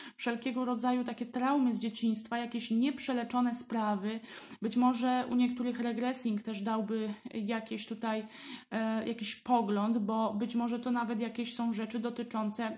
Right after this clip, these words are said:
też poprzednich wcieleń, być może po prostu tu jest coś, co się ciągnie już od bardzo, bardzo dawna,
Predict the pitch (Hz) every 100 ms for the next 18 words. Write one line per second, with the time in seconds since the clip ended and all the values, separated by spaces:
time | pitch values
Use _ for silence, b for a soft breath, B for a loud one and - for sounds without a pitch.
0 | - 226 220 - 233 220 240 208 208 -
1 | - 254 262 190 190 202 208 208 220 214
2 | 214 220 214 233 220 B B B 254 254
3 | 247 247 240 - 240 226 - 240 240 220
4 | 233 214 220 - 202 196 226 214 226 208
5 | 214 220 196 208 196 196 202 285